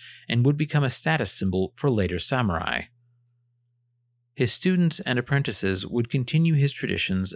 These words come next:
and make names for themselves as well. Many blades of his creation, as well as those of his students, now reside in national museums and are kept oiled and in good condition.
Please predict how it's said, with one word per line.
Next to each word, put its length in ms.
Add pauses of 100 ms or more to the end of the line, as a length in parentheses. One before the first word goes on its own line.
and 180
make 220
names 280
for 100
themselves 500
as 140
well. 360 (1120)
Many 220
blades 380
of 60
his 160
creation, 560
as 220
well 200
as 140
those 260
of 80
his 160
students, 500 (280)
now 220
reside 440
in 200
national 440
museums 600 (340)
and 100
are 60
kept 360
oiled 400 (160)
and 120
in 100
good 200
condition. 580